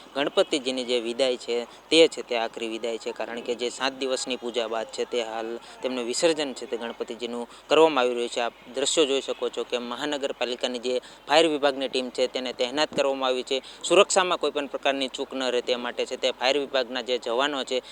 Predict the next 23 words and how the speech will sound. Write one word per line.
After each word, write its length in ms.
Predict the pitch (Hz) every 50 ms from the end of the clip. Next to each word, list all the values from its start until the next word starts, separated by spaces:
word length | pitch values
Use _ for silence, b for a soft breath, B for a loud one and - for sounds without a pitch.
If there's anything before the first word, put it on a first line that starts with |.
| B B -
તેમના 260 | 151 151 160 170 165
દ્વારા 300 | 143 135 131 131 127 123
છે 160 | 120 - 123
તે 240 | 117 - 131 127 123 B B B B
સમગ્ર, 380 | - - 131 127 123 120 127 123
અ, 400 | - - - - 143 131 127 120
જે 260 | - - - - 127
કામગીરી 400 | - - 131 139 139 127 131 127
છે 140 | 113 139 127
તે 180 | - 156 175
હાથ 200 | 160 127 123 127
ધરવામાં 360 | 107 - 123 127 123 120 120 120
આવી 100 | 120 120
રહી 140 | 120 120
છે. 160 | 113 - 120 B B B B B -
ઉલ્લેખનીય 460 | 156 165 175 208 196 - 185 170 156
છે 100 | - 151
કે 120 | 127 139
રાજચો-, 400 | 127 123 123 123 - - 151 139 - -
રાજકોટ 460 | 139 127 123 131 - - - 208 -
શહેરમાં 440 | - - 147 139 135 135 135 131 123
છે 140 | - - 127
તે 120 | - 131